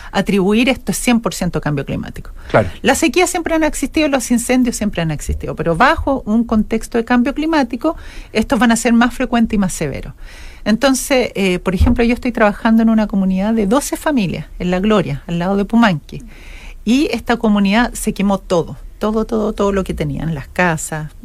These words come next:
Speaker 1: eh, sus lugares comunitarios, todo, es un, es un lugar muy pequeño. Y claro, y ahí entonces surgen tensiones.
Speaker 2: Claro.
Speaker 1: Surgen tensiones, se fortalecen algunos aspectos de la comunidad,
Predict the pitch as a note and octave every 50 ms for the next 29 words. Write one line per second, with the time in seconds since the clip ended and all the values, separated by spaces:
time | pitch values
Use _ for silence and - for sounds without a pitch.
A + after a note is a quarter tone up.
0 | - - - - - D#3 E3 D#3+ - - D#3 C#3 D3 C#3 D#3 C#3+ C#3+ - D#3 D3+
1 | D3 D3 D3+ D#3 - F3+ E3+ E3 D#3 C#3+ - - G3 C#3 C#3 B2+ D#3 - - -
2 | E3+ E3 D3+ E3+ E3 D#3+ D3+ D#3 D3+ D#3 D#3 E3+ E3 D#3+ D#3+ F3+ F#3 F#3 - F#3+
3 | F#3 - - - - - - - - - - - - - - - - - G#3+ B3+
4 | - - F#4+ E4 D#3 D#3+ E3 D#3 F#3 E3+ E3 F3+ A3 C4 C#4 C#4 A#3 F#3+ E3+ F3
5 | - - G#3+ G#3+ G#3 - - E3+ - - - C#4+ E4 D#4+ - - A3+ E3 C#3+ -
6 | - C#3 C3+ B2+ - - - D2+ - - - - - - - - - - - -
7 | - - - - D4 C4+ - C4+ B3 A#3+ B3 A#3+ A3+ - - F#3+ D3+ D3 D3 D#3
8 | - - - F3+ E3+ - F#3 F3+ E3 - - F3+ D#3+ E3 G#3 C#4 C#4+ - F4 D4+
9 | C4+ C4 B3+ A#3 A#3+ A3+ A3+ A3 A#3 A3+ - A#3 A3+ A3 - A3 A3 G#3 - -
10 | G3+ G3 G3 G3+ G#3+ A#3 C4